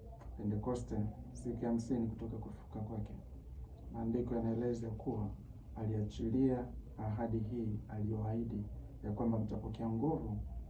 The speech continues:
na kisha kuajilia Roho Mtakatifu juu yao. Wanafunzi walipokea nguvu ya Roho Mtakatifu na mitume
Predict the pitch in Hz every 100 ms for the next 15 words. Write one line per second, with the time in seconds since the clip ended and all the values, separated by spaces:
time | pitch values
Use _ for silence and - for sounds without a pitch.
0 | - 104 - 151 151 110 104 113 110 113
1 | 127 107 101 - - 123 120 110 104 104
2 | 110 123 110 107 107 101 98 - - -
3 | - - - - - - 123 127 156 156
4 | 151 139 131 - - - - - - -
5 | - - - 127 127 120 131 139 127 123
6 | 139 127 120 123 113 110 110 143 143 120
7 | 113 107 - 127 104